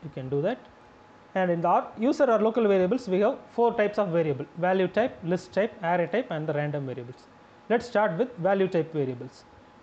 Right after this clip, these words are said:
For that, just go to Automation Anywhere workbench. In the right side, you can see three options: error view, variable manager,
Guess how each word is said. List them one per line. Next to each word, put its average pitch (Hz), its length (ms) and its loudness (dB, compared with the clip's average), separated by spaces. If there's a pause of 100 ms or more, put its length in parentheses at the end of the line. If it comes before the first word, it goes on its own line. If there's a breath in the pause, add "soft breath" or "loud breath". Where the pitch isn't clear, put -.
(320)
For 175 120 2
that, 190 160 2
just 220 200 0
go 196 120 2
to 247 180 -4 (340)
Automation 190 420 0
Anywhere 170 180 0
workbench. 170 560 -2 (680)
In 175 140 -4
the 165 80 2
right 226 200 2
side, 233 240 2
you 196 80 4
can 180 200 0
see 277 260 -4
three 208 160 2
options: 175 460 -2 (100)
error 185 240 2
view, 233 320 -2
variable 185 320 2
manager, 175 400 0